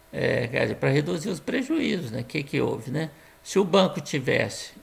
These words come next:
aplicado recurso em ativos, é, em títulos públicos federais, né, olha, isso estava no ativo, isso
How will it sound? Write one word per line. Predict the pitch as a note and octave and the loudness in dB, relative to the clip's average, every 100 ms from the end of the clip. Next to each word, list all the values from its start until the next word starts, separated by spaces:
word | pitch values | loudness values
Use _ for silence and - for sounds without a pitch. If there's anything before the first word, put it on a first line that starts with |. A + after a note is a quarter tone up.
| - | -14
aplicado | B2+ - - - C3+ A#2 | -12 -8 -8 0 0 2
recurso | A2+ B2+ - A#2 G#2+ - | 0 -4 -4 -6 -6 -6
em | C#3+ | -8
ativos, | A2 - B2+ A#2+ - - - - - - - - - - | -8 -8 -12 -12 -16 -18 -20 -20 -20 -20 -20 -20 -20 -12
é, | - A2+ | -2 0
em | - - A2 G2+ G2 | 2 2 2 2 -4
títulos | - E3+ E3+ - | 0 2 2 -2
públicos | - B2+ - - | 0 0 -2 -6
federais, | - - A2 D#3+ E3 - | -4 -2 2 4 4 0
né, | C#3+ C3+ - - - - - - - - - - - - - - - - - - - - - - - - - - - - | -4 -6 -8 -20 -20 -20 -20 -20 -20 -20 -20 -20 -20 -20 -20 -20 -20 -20 -20 -20 -20 -20 -20 -20 -20 -20 -20 -20 -12 4
olha, | G#2 - | 6 6
isso | C#3 C#3 | 2 4
estava | E3+ E3 | 2 4
no | F#3+ | 4
ativo, | C4 C#4 - F#3 C3 - | 4 2 0 0 0 2
isso | D3 E3 E3 B3 F#3+ | 6 6 4 0 -2